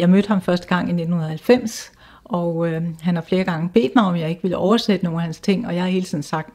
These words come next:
"Nej, det, det går ikke. Danmark er et meget lille sprogområde, og, og der er ingen forlag, der tør, tør tage, øh, tage ret meget kinesisk litteratur." Men, øh, så ændrede tingene sig jo efterhånden lidt, og, og der blev mulighed for at få noget fondsstøtte også.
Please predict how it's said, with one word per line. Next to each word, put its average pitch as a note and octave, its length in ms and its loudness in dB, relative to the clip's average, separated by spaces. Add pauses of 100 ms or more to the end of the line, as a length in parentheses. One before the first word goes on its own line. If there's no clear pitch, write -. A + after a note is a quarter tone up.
(160)
"Nej, E3+ 360 0
det, F#3 100 -8 (160)
det F#3 80 -8
går E3+ 220 -2
ikke. F3 160 -2
Danmark G3 360 2
er F3+ 60 0
et E3 100 -6
meget E3+ 200 -2
lille F3+ 220 0
sprogområde, A3+ 800 4
og, E3+ 160 -2 (400)
og F3+ 100 -2
der F#3 60 -2
er E3 40 0
ingen F#3 200 4
forlag, F#3 500 2
der D#3+ 120 -4
tør, D3 280 -4 (180)
tør - 140 -4
tage, - 420 -4 (180)
øh, D#3+ 260 -4 (340)
tage - 220 0 (340)
ret F3 140 -2
meget D3+ 200 0
kinesisk - 360 -6
litteratur." D#3+ 520 -4 (500)
Men, G3+ 320 6
øh, F#3 300 4
så G#3+ 220 2
ændrede A3+ 380 6
tingene F#3 340 4
sig F#3 160 0
jo E3 140 2
efterhånden E3+ 580 0
lidt, A#3+ 280 4
og, F3+ 300 0
og - 140 -4
der F3 80 0
blev F3 200 0
mulighed F3+ 400 2
for - 160 -4
at D3+ 60 -6
få E3+ 200 -2
noget D3+ 240 -4
fondsstøtte A3 680 -4
også. F#3+ 300 -2